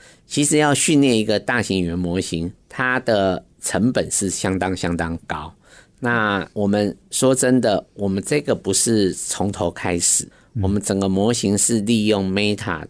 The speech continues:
Speaker 1: 这家公司，就是 Facebook 的母公司 Meta，
Speaker 2: 嗯。
Speaker 1: 它其实有释出哈，所谓的 Llama two。那 Llama two是一个可商用的模型，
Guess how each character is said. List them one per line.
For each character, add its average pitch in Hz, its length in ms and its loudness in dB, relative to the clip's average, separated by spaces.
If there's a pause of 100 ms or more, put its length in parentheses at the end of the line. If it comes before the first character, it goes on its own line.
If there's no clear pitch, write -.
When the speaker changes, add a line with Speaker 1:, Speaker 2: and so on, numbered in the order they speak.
(160)
Speaker 1:
这 95 140 -4
家 95 260 -2
公 90 180 -4
司， - 160 -4
就 85 160 -4
是 87 360 -2 (100)
Facebook 98 540 -2 (100)
的 80 240 -14 (140)
母 98 220 -4
公 87 200 -10
司 87 140 -6
Meta， 90 420 -2
Speaker 2:
嗯。 - 60 -14 (440)
Speaker 1:
它 139 160 -2
其 113 300 0
实 101 320 2
有 82 400 0
释 - 320 0
出 98 380 0
哈， - 320 -8
所 - 180 -6
谓 104 180 2
的 82 320 -6
Llama 104 540 -2
two。 - 260 0 (440)
那 139 260 0
Llama 147 400 0
two 127 180 0
是 117 200 2
一 110 80 0
个 95 220 0
可 - 260 -2
商 107 280 0
用 98 160 2
的 82 140 -4
模 78 260 -8
型， - 240 -8